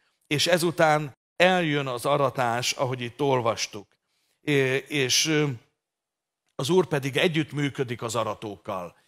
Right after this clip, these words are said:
És hiszem, hogy ez ugyanígy lesz. Ezért, ö, azt mondja, fu-, megfújta a trombitát. Tudod, a trombita az mindig a mozgósításnak a,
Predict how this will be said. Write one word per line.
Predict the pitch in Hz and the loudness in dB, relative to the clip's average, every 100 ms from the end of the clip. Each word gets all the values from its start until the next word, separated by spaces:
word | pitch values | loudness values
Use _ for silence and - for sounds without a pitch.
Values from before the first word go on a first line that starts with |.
| _ | _
És | - - | -6 0
hiszem, | 165 - 147 | 0 0 -2
hogy | 135 123 | -2 -4
ez | 117 | -4
ugyanígy | 151 131 120 120 107 | -2 -2 -4 -6 -4
lesz. | 101 - - - - _ - | -4 -4 -8 -12 -20 _ 2
Ezért, | 160 160 160 147 - | 2 4 2 2 0
ö, | 151 120 - | -2 -2 -8
azt | - 156 | -4 -2
mondja, | 165 165 151 | -2 -4 -4
fu-, | - 196 | -4 0
megfújta | 202 202 - 214 220 - 151 | 0 0 -2 -2 0 2 0
a | 135 | 0
trombitát. | 156 156 139 123 110 110 | -2 -2 -2 -6 -6 -8
Tudod, | - 165 165 | -6 -2 -2
a | 147 | -4
trombita | - 175 202 175 151 156 165 - _ _ | -2 0 0 -2 0 2 2 -2 _ _
az | - 139 | -4 -2
mindig | 202 196 170 | -2 -2 0
a | 160 | 2
mozgósításnak | 175 185 147 160 131 147 135 131 127 - 131 120 | 2 2 0 -2 0 -4 -2 -2 -2 -4 -4 -2
a, | 127 117 | -2 -2